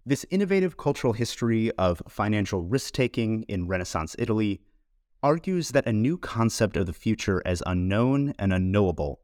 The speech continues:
emerged in Italian society between the mid fifteenth and mid-sixteenth centuries, exploring the rich interchanges between mercantile and intellectual cultures underpinning this development in four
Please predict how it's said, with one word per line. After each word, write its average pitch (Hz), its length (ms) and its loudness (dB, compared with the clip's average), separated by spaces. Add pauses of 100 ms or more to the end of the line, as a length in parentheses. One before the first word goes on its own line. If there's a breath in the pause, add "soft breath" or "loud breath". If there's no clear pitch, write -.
(340)
emerged 117 520 2
in 107 60 4
Italian 143 580 0 (260)
society 90 680 0
between 95 360 -2
the 92 60 -2
mid 110 320 0 (380)
fifteenth 165 460 0 (680)
and 104 180 4
mid-sixteenth - 600 0
centuries, - 560 -4 (400)
exploring 170 380 0
the 131 100 0
rich 127 400 -4
interchanges 101 760 0
between 90 340 -2
mercantile 113 840 0
and 95 100 0
intellectual 95 480 0
cultures 139 680 -2
underpinning 107 500 0
this 113 160 -4
development 92 500 0 (120)
in 82 140 -4 (200)
four 104 340 0